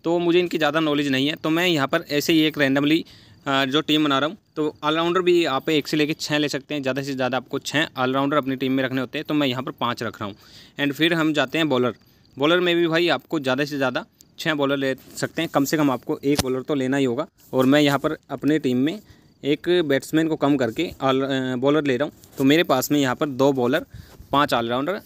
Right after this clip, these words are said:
दो बैट्समैन, दो विकेट कीपर हो गए। अब आपको क्या करना है कि कंटिन्यू कर देना, ये कंटिन्यू का ऑप्शन है,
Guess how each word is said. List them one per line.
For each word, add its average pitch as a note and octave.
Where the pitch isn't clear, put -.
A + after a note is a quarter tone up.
दो C#3
बैट्समैन, D3
दो C3+
विकेट A#2+
कीपर A#2+
हो A2
गए। G2
अब D#3
आपको D#3
क्या D3
करना C3+
है E3+
कि F#3+
कंटिन्यू C#3
कर A2
देना, G#2+
ये D3+
कंटिन्यू D3+
का D3+
ऑप्शन -
है, A3